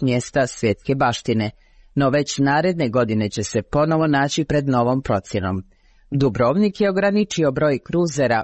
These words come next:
a zbog prekomjerne gradnje je unesco preporučio Kotoru uvođenje ponovnog moratorijuma na gradnju.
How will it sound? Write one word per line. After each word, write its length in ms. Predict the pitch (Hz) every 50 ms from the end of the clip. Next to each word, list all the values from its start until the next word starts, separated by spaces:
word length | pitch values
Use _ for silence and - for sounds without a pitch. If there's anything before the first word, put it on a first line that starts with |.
| - _ _
a 160 | - 143 139
zbog 360 | 135 131 139 143 139 131 - -
prekomjerne 640 | - 156 160 - - 143 135 135 131 123 123 123 120
gradnje 540 | 117 135 151 165 185 196 185 202 202 190 185
je 220 | 175 160 156 139
unesco 540 | 123 113 107 98 107 131 156 - - - 180
preporučio 680 | - - 165 147 - 160 160 160 165 160 - - 170 156
Kotoru 640 | - - 151 139 - 180 165 160 156 156 147 135 - - -
uvođenje 640 | 160 170 170 156 135 135 139 143 143 139 139 135
ponovnog 640 | 131 - - 123 120 117 120 117 117 117 117 107 104 113
moratorijuma 840 | 120 135 151 151 147 139 - - 123 113 113 113 113 110 110 113 113
na 160 | 110 110 110
gradnju. 540 | 101 107 101 85 82 90 95 - 71 85